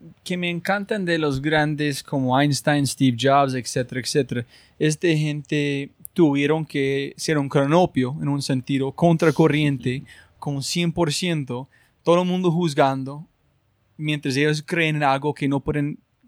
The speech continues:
que es intangible hasta es tangible. Y a veces la gente es, mueren antes de eso que,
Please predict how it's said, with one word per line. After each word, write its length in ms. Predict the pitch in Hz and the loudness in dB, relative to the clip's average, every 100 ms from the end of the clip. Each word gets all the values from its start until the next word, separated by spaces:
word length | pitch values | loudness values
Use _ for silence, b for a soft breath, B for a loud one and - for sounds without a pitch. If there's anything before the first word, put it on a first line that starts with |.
| - | -2
que 120 | 156 | 0
es 140 | 135 - | 0 -2
intangible 680 | 170 170 156 143 156 139 | -2 2 0 0 -2 0
hasta 240 | 135 135 151 | 0 -2 -8
es 180 | 135 - | -10 -4
tangible. 680 | 135 139 175 147 120 147 b b b | 0 2 2 2 0 -4 b b b
Y 100 | 131 | -4
a 60 | 131 | 2
veces 280 | 143 147 160 | 4 4 2
la 60 | 143 | 2
gente 200 | 147 156 | 2 0
es, 160 | 143 151 | -2 -4
mueren 460 | 151 160 151 147 | 0 2 2 2
antes 280 | 139 135 135 | -2 0 2
de 140 | 143 | 4
eso 200 | 139 147 131 | 4 2 0
que, 300 | - 147 | 0 0